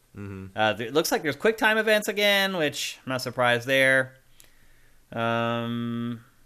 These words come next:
Speaker 1: Foliage.
Speaker 2: form changes. They're hidden in there a little bit.
Speaker 1: Yeah, I mean, there's, it looks like Kingdom Hearts. Once he starts fighting, you're like, "Oh, yeah, I s-, I see where you're coming from."
Speaker 2: Um,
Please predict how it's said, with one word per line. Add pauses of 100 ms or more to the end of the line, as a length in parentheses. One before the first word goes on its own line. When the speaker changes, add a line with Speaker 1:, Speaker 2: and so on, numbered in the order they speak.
(1600)
Speaker 1:
Foliage.
Speaker 2:
form
changes. (220)
They're
hidden
in
there
a
little
bit. (1400)
Speaker 1:
Yeah,
I
mean,
there's, (380)
it
looks
like
Kingdom
Hearts.
Once
he
starts
fighting,
you're
like,
"Oh,
yeah, (360)
I
s-,
I
see
where
you're
coming
from." (280)
Speaker 2:
Um,